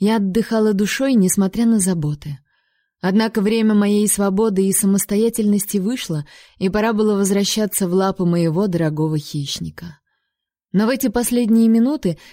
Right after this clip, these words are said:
я старалась запомнить море таким, каким видела в это мгновение —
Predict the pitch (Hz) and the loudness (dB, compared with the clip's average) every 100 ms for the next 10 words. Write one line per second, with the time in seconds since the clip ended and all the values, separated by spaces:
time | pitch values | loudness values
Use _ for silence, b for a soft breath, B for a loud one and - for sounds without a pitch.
0 | - 202 226 233 226 226 220 185 208 226 | -4 -2 0 0 2 2 2 0 0 2
1 | 220 214 202 214 208 202 202 - 285 233 | 2 2 2 2 2 0 -4 -2 -4 -4
2 | B B 214 202 233 220 240 233 208 185 | B B -2 0 2 4 4 2 2 2
3 | 190 202 202 190 185 185 220 233 175 151 | 0 2 2 4 2 2 0 2 0 -2